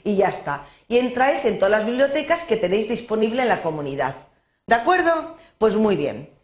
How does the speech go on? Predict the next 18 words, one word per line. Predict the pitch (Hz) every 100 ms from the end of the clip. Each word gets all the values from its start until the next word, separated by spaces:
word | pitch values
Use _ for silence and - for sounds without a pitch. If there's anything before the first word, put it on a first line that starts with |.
| _
salgámonos. | - 233 240 247 185 143 147 - - _ _ _ _ _ _ _ _ _ _ _ _ _
Bien, | 233 233 160 - - - _
entonces, | 302 294 381 403 415 - - _
por | - 240
último, | 339 349 285 277 381 - - _ _ _
después | 220 - - 285 214
de | 170
ver | 190 262 220 - - -
todos | 233 233
los | 190 160
temas | - 220 202 180
de | 180
los | 220
perfiles | - 285 285 359 359 403
que | -
hemos | 202 190
estado | 190 - 262
mayores, | 311 349 370 381 403